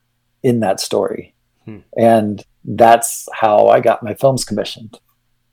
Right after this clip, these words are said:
Speaker 1: Story is hugely powerful. Can't emphasize it enough.
Speaker 2: Hmm. And like you're saying, just the way to tell us, just having the story is the first part.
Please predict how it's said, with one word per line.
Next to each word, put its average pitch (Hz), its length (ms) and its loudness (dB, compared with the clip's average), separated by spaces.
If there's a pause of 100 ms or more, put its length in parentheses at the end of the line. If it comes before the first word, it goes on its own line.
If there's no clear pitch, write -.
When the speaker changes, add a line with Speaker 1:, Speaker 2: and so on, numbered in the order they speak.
(600)
Speaker 1:
Story 147 500 6
is 117 380 0
hugely 139 560 2
powerful. - 640 -6 (920)
Can't 147 240 4
emphasize 127 520 4
it 123 100 -2
enough. 110 560 -6 (1500)
Speaker 2:
Hmm. 131 180 -10 (300)
And 120 320 -14 (140)
like 135 220 -14
you're 120 100 -12
saying, 160 340 -10
just - 340 -18 (1120)
the 139 240 -10
way 135 320 -8
to 135 120 -8
tell 135 320 -6
us, - 180 -10
just - 200 -18
having 120 360 -8
the 104 60 -14
story 90 360 -18
is 90 80 -20
the 95 120 -20
first 95 280 -20
part. - 240 -20